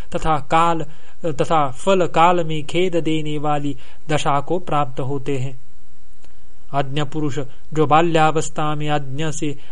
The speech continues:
अज्ञान से पीड़ित रहता है, युवावस्था में काम से पीड़ित रहता है तथा शेष अवस्था में स्त्री के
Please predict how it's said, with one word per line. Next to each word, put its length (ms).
अज्ञान 460
से 200
पीड़ित 400
रहता 360
है, 160
युवावस्था 720
में 160
काम 340
से 200
पीड़ित 360
रहता 360
है 120
तथा 580
शेष 380
अवस्था 540
में 180
स्त्री 340
के 320